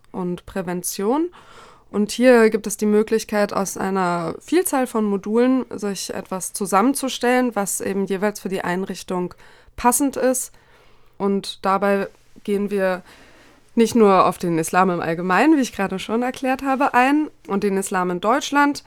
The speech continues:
sondern klären eben auch ganz umfassend Begriffe wie Salafismus, Neosalafismus, Islamismus und so weiter, damit einfach auch diese Informationsgrundlage wirklich fest ist und reden dann mit den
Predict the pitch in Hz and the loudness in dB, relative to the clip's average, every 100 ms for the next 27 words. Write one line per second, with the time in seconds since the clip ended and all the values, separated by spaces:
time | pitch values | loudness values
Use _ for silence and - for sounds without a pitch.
0 | - - - 208 208 196 - 202 208 208 | -20 -20 -6 0 2 0 -2 0 2 0
1 | 202 208 196 - 196 202 202 202 202 196 | -2 -6 -6 -6 -6 -6 -4 -4 -4 -6
2 | 185 196 190 185 175 196 196 226 180 180 | -4 -6 -6 -8 -10 -10 -6 -4 -4 -6
3 | 180 180 180 185 185 180 220 - 208 196 | -6 -6 -6 -6 -6 -8 -8 -6 -8 -8
4 | - 196 202 196 190 190 196 - 185 - | -6 -6 -4 -6 -8 -10 -10 -10 -10 -12
5 | - - - - - 214 214 196 196 - | -16 -20 -20 -20 -8 -4 0 0 0 -2
6 | 190 185 - - _ _ 214 202 185 180 | -4 -6 -8 -12 _ _ -4 -4 -2 0
7 | 202 226 220 269 - - - - - - | 0 -2 -4 -6 -18 -20 -20 -20 -20 -8
8 | 208 208 214 220 - _ - _ - - | 0 4 4 0 -10 _ -20 _ -20 -8
9 | 196 190 196 180 - 175 175 170 170 180 | -6 -4 -6 -6 -8 -12 -10 -10 -10 -12
10 | - 185 180 - 226 - 254 262 262 254 | -8 -8 -4 -2 -2 0 2 2 2 2
11 | 277 302 285 294 285 285 - 277 277 - | 2 0 -2 -6 -6 -8 -6 -6 -6 -6
12 | - 330 - 226 226 - - 233 262 262 | -6 -6 0 2 2 0 0 2 4 6
13 | 233 226 220 208 202 196 | 6 4 2 -2 0 -2